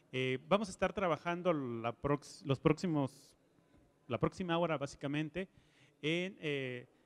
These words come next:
comentarles de manera conceptual qué es el comprobante de pagos. Eh, la idea es que, eh, en mi caso, exponga la, el material que traigamos.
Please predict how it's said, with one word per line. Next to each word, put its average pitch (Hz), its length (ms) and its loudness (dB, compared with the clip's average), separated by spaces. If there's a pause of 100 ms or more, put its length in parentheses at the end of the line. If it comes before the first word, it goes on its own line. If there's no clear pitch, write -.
(160)
comentarles 180 600 2
de 151 80 0
manera 156 260 2
conceptual 156 680 0
qué 165 140 0
es 160 100 -4
el 165 120 -2
comprobante 139 640 -2
de 135 120 0
pagos. 139 520 -2 (460)
Eh, 127 80 -6
la 139 80 4
idea 170 280 4
es 175 120 -4
que, 175 300 0
eh, 127 420 0 (140)
en 143 140 -10
mi 131 60 -4
caso, 151 480 2
exponga 156 600 2
la, 120 320 -2
el 135 100 -8
material 139 320 0
que 156 120 -2
traigamos. 165 640 0